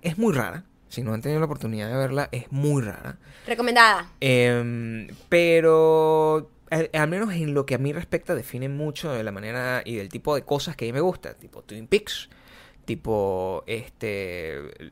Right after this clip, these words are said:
Speaker 1: lo que me gustaba Lost, eh, que es como oscuro, que es como muy lynchiano, que es como muy psicodélico. Em, es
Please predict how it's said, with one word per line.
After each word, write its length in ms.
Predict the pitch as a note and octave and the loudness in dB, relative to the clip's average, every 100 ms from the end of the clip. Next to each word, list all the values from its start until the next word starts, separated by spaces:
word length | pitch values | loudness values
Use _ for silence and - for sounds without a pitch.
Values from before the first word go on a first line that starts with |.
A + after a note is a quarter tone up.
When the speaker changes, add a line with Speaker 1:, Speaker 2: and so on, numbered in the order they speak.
| - | -8
Speaker 1:
lo 160 | A#2 | -6
que 80 | A2 | -6
me 40 | G#2+ | -10
gustaba 300 | - A2 A2+ | -8 -2 2
Lost, 560 | D3+ E3 E3 - - - - - - - _ | 4 4 2 -6 -14 -18 -20 -20 -20 -20 _
eh, 400 | B2+ A#2+ A#2+ A#2+ - | 0 2 2 -2 -4
que 80 | |
es 60 | D#3 | -10
como 240 | - D4+ | -10 -8
oscuro, 680 | - - G3+ A3+ A3+ G#3+ F#3+ | -8 -4 0 2 4 4 2
que 80 | F3 | -2
es 60 | - | -10
como 220 | G#3+ F3+ | -8 -6
muy 180 | D#3+ E3 | -4 -4
lynchiano, 640 | F3+ F3+ - F3 F3 E3 | -6 -6 -2 -2 -2 -4
que 80 | D3+ | -8
es 60 | - | -10
como 180 | F3+ D#3 | -8 -4
muy 600 | C#3 D3 D#3+ E3 D#3 D#3 _ _ - - _ | -4 -4 -6 -4 -4 -6 _ _ -20 -20 _
psicodélico. 800 | - B2 A#2+ A2+ C#3+ - F#3+ - _ _ _ - | -12 -2 2 2 0 -2 -4 -6 _ _ _ 0
Em, 1000 | C3+ B2 A#2+ A#2 A#2 A2+ G#2+ G#2 G#2+ F#2 - | 4 4 2 0 -6 -8 -10 -12 -14 -16 -12
es 280 | C3 - | -10 -10